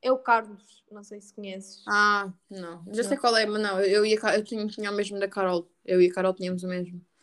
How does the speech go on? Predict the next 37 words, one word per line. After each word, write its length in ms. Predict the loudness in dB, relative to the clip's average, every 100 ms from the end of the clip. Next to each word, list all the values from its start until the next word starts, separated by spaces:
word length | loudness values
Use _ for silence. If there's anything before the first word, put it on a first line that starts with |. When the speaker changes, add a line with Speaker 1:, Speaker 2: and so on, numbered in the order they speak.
| -20 -14
Speaker 1:
Epá, 240 | -6 -4
eu 40 | -2
não, 140 | -4
não 180 | -4 -2
adoro 220 | -2 -2 -4
o 20 |
Carlos. 360 | -8 -10 -14 -8
Ah, 220 | -6 -4
quer 160 | -6 -6
dizer, 440 | -6 -8 -12 -12 -4
eu 120 | -4
espero 240 | -4 -8
que 60 | -6
ele 80 | -6
não 100 | -6
ouça 200 | -8 -10
isto, 300 | -12 -14 -20
mas 380 | -20 -18 -20 -20 -20 _ -10
quer 60 | -6
dizer, 160 | -2 2
ele 160 | 4
é 60 | 4
bom 140 | 2
instrutor, 600 | -4 -6 -8 -6 -4 -4
mas, 260 | -4 -6 -10 _
pá, 120 | -18 -18 -20 -20 _ _
ali, 400 | 0 0 -2 -2
ele 100 | -2
toca 280 | -2 -6 -4
ali 160 | -4 -4
no 120 | -6
meu 140 | -6
nervo, 480 | -2 0 0 -4 -16
que 160 | -10 -8
é 60 |
uma 180 | -6 -8
coisa. 540 | -4 -6 -6 -10 -14